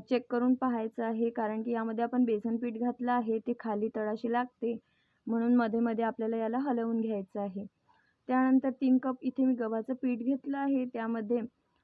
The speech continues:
अ, अर्धा चमचा मीठ घातलं आहे आणि, अ, कणिक मळून साईडला ठेवून घेणार आहे. जोपर्यंत आपले सर्व पदार्थ तयार होतील, तोपर्यंत आपली कणिकसुद्धा छान भिजेल. तर इकडे आपला कुकरसुद्धा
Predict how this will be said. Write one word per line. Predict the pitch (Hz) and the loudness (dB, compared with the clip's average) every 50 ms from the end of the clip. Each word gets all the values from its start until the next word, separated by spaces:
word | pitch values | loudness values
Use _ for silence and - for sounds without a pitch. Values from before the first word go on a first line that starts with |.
| _ _ - - | _ _ -8 -4
अ, | 226 220 220 220 220 220 214 - | -2 0 0 0 0 -2 -2 -2
अर्धा | 226 226 208 233 254 | -4 -2 0 0 0
चमचा | 247 262 254 254 254 277 | 2 4 2 2 4 4
मीठ | 262 254 226 226 220 214 - | 4 4 4 2 -2 -2 -2
घातलं | 277 262 254 285 262 262 | -2 -2 -2 -2 -2 -2
आहे | 262 247 233 220 | 0 0 0 -2
आणि, | 226 - - 226 233 233 233 - - - | -2 -4 -4 -4 -4 -4 -6 -8 -10 -6
अ, | 208 214 214 214 214 - | -4 -2 -2 -2 -2 -2
कणिक | - 233 226 240 240 - | -2 -2 0 -2 0 0
मळून | 254 240 233 226 226 254 320 415 - _ _ _ _ _ _ _ _ | 0 0 2 2 0 0 -2 -2 -8 _ _ _ _ _ _ _ _
साईडला | - 262 240 220 220 220 233 233 | 0 2 2 2 0 0 -2 -2
ठेवून | 233 233 254 262 240 240 240 | -2 0 0 2 2 4 2
घेणार | 247 254 247 247 247 254 | 4 4 2 2 2 0
आहे. | 254 262 302 415 - _ _ _ _ _ _ _ _ _ _ _ _ _ _ _ _ _ _ _ _ _ _ _ _ _ - 233 214 | 0 -2 -2 -4 -10 _ _ _ _ _ _ _ _ _ _ _ _ _ _ _ _ _ _ _ _ _ _ _ _ _ -8 -6 -2
जोपर्यंत | 220 233 226 - - 233 233 233 233 254 | -2 -2 -2 0 -2 -2 -2 -2 0 2
आपले | 254 254 262 - 262 | 2 0 0 0 -2
सर्व | 269 - 285 247 254 247 | -2 0 -2 0 0 0
पदार्थ | 240 254 247 226 240 240 233 - 262 247 | 0 0 -2 0 0 -2 -2 -2 -4 -4
तयार | 254 240 233 233 240 | -2 -2 0 0 0
होतील, | 254 254 254 277 320 349 - | 0 0 0 -2 -4 -4 -2
तोपर्यंत | - 247 247 - 226 240 247 247 | -4 -4 -4 -4 -2 -2 -2 -2
आपली | 247 247 262 269 | -2 -2 -4 -4
कणिकसुद्धा | - 254 226 220 220 220 - - 254 208 226 247 247 - | -4 -2 -2 -2 -2 -4 -4 -6 -4 -2 -2 -4 -2 -2
छान | 262 254 233 220 | 0 0 0 2
भिजेल. | 240 240 214 202 214 208 196 190 - - _ _ _ _ _ _ _ _ _ _ _ _ _ _ _ _ _ _ _ _ _ _ - | 0 0 0 0 -2 -2 -2 -4 -6 -12 _ _ _ _ _ _ _ _ _ _ _ _ _ _ _ _ _ _ _ _ _ _ -8
तर | - | -4
इकडे | 269 254 226 214 - 247 254 262 | -2 -2 -2 -2 2 2 4 4
आपला | 277 277 247 - - 247 254 | 4 2 2 4 4 6 6
कुकरसुद्धा | 254 - - 240 233 - 247 240 240 - 262 226 208 208 247 240 247 | 6 4 2 2 4 4 2 2 2 2 -2 -2 0 0 2 2 0